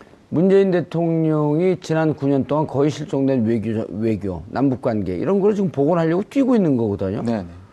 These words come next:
Speaker 1: 그럼 이것이 이렇게 고통스럽고 힘든 원인이 과연 무엇이었었느냐라고 하는 걸 먼저 봐줘야 되는 거거든요.
Speaker 2: 네.
Speaker 1: 원인 진단을 하고
Speaker 2: 네.
Speaker 1: 지난 구 년 동안 아무것도 안 했네.
Speaker 2: 네.
Speaker 1: 그리고 남-, 남북 문제, 그 한미 문제도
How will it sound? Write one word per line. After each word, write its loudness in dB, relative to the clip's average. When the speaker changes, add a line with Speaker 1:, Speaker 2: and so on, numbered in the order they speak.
Speaker 1:
그럼 2
이것이 2
이렇게 0
고통스럽고 -2
힘든 0
원인이 2
과연 0
무엇이었었느냐라고 -2
하는 0
걸 4
먼저 2
봐줘야 0
되는 2
거거든요. 0
Speaker 2:
네. 2
Speaker 1:
원인 2
진단을 0
하고 -2
Speaker 2:
네. -8
Speaker 1:
지난 0
구 -2
년 0
동안 -2
아무것도 0
안 0
했네. 0
Speaker 2:
네. -16
Speaker 1:
그리고 0
남-, -2
남북 0
문제, 2
그 -6
한미 0
문제도 0